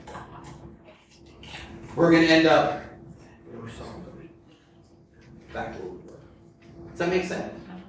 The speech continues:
That's a hard thing to understand because we have to put so many different pieces together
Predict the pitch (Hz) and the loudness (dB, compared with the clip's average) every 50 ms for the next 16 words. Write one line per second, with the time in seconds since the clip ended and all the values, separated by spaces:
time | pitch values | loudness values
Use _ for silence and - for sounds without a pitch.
0 | - - - - _ _ _ _ _ _ _ _ _ _ _ _ _ _ _ _ | -20 -20 -20 -20 _ _ _ _ _ _ _ _ _ _ _ _ _ _ _ _
1 | _ _ _ _ _ _ - - - - 190 196 226 - - 208 208 208 196 190 | _ _ _ _ _ _ -20 -8 -2 0 2 4 4 6 8 8 8 8 6 4
2 | 175 170 170 165 160 151 143 - - 165 - - - 131 - - - 180 180 175 | 2 2 0 0 0 0 -2 -2 -2 -2 -2 -2 -4 -4 -6 -4 -2 0 0 0
3 | - - - - 220 208 - - - - - 214 202 202 202 208 202 180 165 165 | -2 -4 -2 2 4 4 4 4 0 0 2 4 4 4 4 4 2 2 2 0
4 | 175 175 175 170 160 151 - - - 170 170 - - 127 131 - - - - - | 0 -2 -2 -2 -4 -4 -6 -6 -8 -8 -8 -8 -8 -8 -8 -8 -10 -12 -4 0
5 | 139 143 143 - 110 - - - | 4 4 4 4 4 0 -4 -8